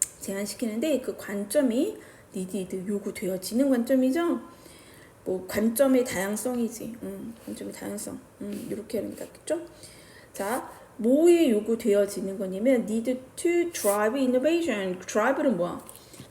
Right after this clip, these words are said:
저 이끌고 가다, 추진하다 이럴 때 쓰는 거잖아. 그러니까 혁신을 추진하기 위해서 요구되어지는 이런 거지. 요구되어지는 다양한 관점에 다양성이 있어야 될 거 아니에요?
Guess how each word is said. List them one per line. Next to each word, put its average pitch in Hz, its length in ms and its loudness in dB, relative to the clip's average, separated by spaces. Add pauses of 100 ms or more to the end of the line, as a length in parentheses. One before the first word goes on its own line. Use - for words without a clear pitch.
(100)
저 254 140 4
이끌고 285 600 2
가다, 180 760 -4
추진하다 277 1040 -2
이럴 240 260 4
때 233 100 -2
쓰는 262 220 0
거잖아. 214 580 -4 (500)
그러니까 247 920 0
혁신을 339 580 0
추진하기 285 680 -2
위해서 196 280 0
요구되어지는 208 1300 2
이런 185 200 -2
거지. - 300 -4 (640)
요구되어지는 233 760 6
다양한 294 460 0
관점에 214 800 -2
다양성이 302 520 0
있어야 294 220 -2
될 302 160 -2
거 208 80 -4
아니에요? 214 480 -2